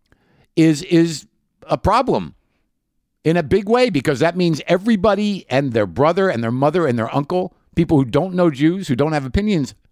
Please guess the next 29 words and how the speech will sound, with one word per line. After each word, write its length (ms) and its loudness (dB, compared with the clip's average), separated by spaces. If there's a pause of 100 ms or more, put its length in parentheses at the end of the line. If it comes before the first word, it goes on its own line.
(220)
about 360 0
Jews, 280 0
have 160 -2
to 80 -4
go, 240 0 (260)
"What 240 0
is 140 -4
this 180 -2
anti-Semitism? 960 -2 (260)
How 220 -4
do 160 2
I 120 2
feel 280 2
about 320 -4
it? 120 -18 (440)
You 100 2
know, 60 2
I 160 0
don't 120 -2
even 280 0
know 180 2
any 160 -2
Jews. 540 -8
Should 340 0
I 100 4
not 240 -2
like 200 0
the 80 -2
Jews?" 400 -2